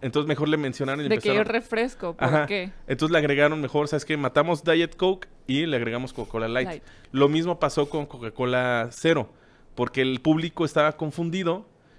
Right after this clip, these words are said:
Speaker 1: y decía, "Es cero sin azúcar,
Speaker 2: No.
Speaker 1: cero calorías,
Speaker 2: Aparte
Speaker 1: es cero".
Speaker 2: de todo, o sea, se supone que sí es la misma, pero tiene, o sea, pero no tiene azúcar.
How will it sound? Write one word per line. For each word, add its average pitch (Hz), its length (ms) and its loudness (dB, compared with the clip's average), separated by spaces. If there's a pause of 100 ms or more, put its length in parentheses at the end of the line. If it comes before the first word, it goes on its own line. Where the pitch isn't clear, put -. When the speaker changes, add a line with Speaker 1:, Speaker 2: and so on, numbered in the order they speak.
(140)
Speaker 1:
y 123 60 -2
decía, 143 340 0
"Es 143 140 -2
cero 180 380 2
sin 139 240 -2
azúcar, 180 540 4
Speaker 2:
No. 180 100 0
Speaker 1:
cero 165 580 6 (120)
calorías, 151 640 6
Speaker 2:
Aparte - 200 2
Speaker 1:
es - 100 -4
cero". - 160 4
Speaker 2:
de 156 60 2
todo, 285 520 2 (240)
o 233 160 2
sea, 247 160 0
se 240 160 -6
supone 262 380 -8
que 254 120 -8
sí 240 120 -6
es 226 80 -2
la 240 100 -2
misma, 226 400 -4
pero 185 220 -6
tiene, 196 800 -6
o 185 80 -8
sea, 180 180 -8
pero 190 180 -6
no 196 160 -4
tiene 240 200 -2
azúcar. 226 640 -6